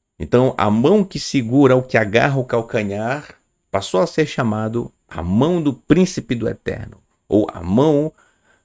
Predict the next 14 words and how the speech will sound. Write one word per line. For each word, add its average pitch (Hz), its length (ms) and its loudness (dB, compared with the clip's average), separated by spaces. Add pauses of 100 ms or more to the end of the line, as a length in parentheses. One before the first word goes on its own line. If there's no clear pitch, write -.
daquele 127 380 2
que 127 120 -2
representa 123 800 2
o 120 40 -4
Eterno, 101 420 -4
porque 107 320 -8
carrega 110 800 0 (160)
os 95 80 -6
princípios 123 560 -2
do 110 120 -4
Eterno 104 360 -2
nas 101 200 -4
suas 101 300 0
atitudes. - 580 -10